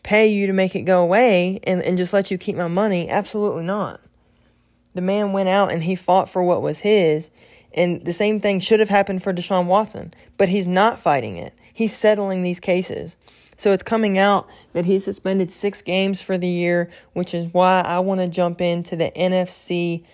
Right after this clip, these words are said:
North, which is where he is going to be on the Cleveland Browns.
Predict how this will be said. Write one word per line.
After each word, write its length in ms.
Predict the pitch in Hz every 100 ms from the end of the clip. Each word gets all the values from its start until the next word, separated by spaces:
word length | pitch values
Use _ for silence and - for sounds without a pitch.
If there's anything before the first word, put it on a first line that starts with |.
| _ _
North, 560 | 170 170 175 190 208 -
which 240 | 180 180
is 160 | 175 170
where 300 | 170 170 170
he 340 | 160 175 185
is 140 | 185 175
going 400 | 170 170 170 165
to 160 | -
be 360 | 156 160 175 175
on 420 | - 170 170 170
the 320 | 165 165 160 160 - _ -
Cleveland 520 | - 180 180 170 160
Browns. 560 | 160 170 175 180 180